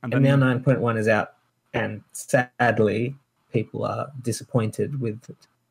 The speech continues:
Speaker 2: Yeah.
Speaker 1: So
Speaker 2: Yeah, we, we, we should, yeah, uh, also, let's just make this c-, clear again.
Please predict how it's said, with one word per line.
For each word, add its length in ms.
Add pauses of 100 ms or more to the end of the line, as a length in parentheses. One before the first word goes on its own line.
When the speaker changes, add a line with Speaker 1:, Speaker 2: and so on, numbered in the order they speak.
(220)
Speaker 2:
Yeah. 120
Speaker 1:
So 460 (1000)
Speaker 2:
Yeah, 220 (120)
we, 240
we, 300
we 140
should, 240
yeah, 180
uh, 240
also, 300
let's 180
just 220
make 280
this 200 (180)
c-, 80 (160)
clear 280
again. 400